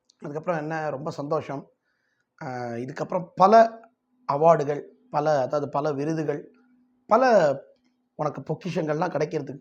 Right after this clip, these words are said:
காத்துன்னு இருக்கு. தொடர்ந்து இந்த ஆன்மீக பணியில நீ ஈடுபடணும்" அப்படின்னு சொல்லி பரணிதரனை வந்து பெரியவா ஆசீர்வாதம் பண்ணி அனுப்பிச்சார். இந்த அற்புதத்திலேருந்து நம்ம தெரிஞ்சுக்க வேண்டியது என்ன அப்படின்னா,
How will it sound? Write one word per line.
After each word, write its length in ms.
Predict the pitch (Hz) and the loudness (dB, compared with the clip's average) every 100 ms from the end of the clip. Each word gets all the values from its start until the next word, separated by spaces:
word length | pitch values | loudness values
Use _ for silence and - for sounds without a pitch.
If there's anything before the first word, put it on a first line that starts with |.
| - | -2
காத்துன்னு 240 | 170 147 | -2 -2
இருக்கு. 480 | 127 123 214 - - _ _ | -8 -8 -10 -10 -14 _ _
தொடர்ந்து 540 | 185 196 254 233 190 - | 2 4 4 4 -2 -2
இந்த 140 | 151 | 2
ஆன்மீக 380 | 139 185 180 151 | 2 2 0 -2
பணியில 440 | 156 131 127 139 - - | -4 -6 -6 -8 -12 -10
நீ 220 | 131 131 | -8 -6
ஈடுபடணும்" 440 | 123 120 113 110 _ _ - | -8 -8 -12 -14 _ _ -14
அப்படின்னு 200 | 135 147 | -10 -10
சொல்லி 400 | 143 127 262 - _ _ _ 151 | -8 -10 -12 -16 _ _ _ -6
பரணிதரனை 460 | 139 139 120 117 113 | -6 -4 -6 -8 -10
வந்து 400 | 113 156 214 _ - | -12 -12 -14 _ -12
பெரியவா 240 | 131 127 | -8 -8
ஆசீர்வாதம் 720 | 117 110 117 123 139 123 113 110 | -8 -10 -10 -8 -8 -8 -8 -10
பண்ணி 340 | 113 226 - _ _ - | -12 -12 -16 _ _ -12
அனுப்பிச்சார். 320 | 120 110 110 - _ _ _ _ _ - | -12 -12 -14 -18 _ _ _ _ _ -4
இந்த 300 | 233 240 220 | 0 4 4
அற்புதத்திலேருந்து 520 | 208 233 208 202 190 | 4 -2 -2 -4 -2
நம்ம 160 | 170 151 | -4 -4
தெரிஞ்சுக்க 280 | 156 165 | -6 -6
வேண்டியது 320 | 151 139 131 123 | -6 -8 -8 -8
என்ன 200 | 127 117 | -8 -8
அப்படின்னா, 440 | 123 131 120 | -8 -8 -10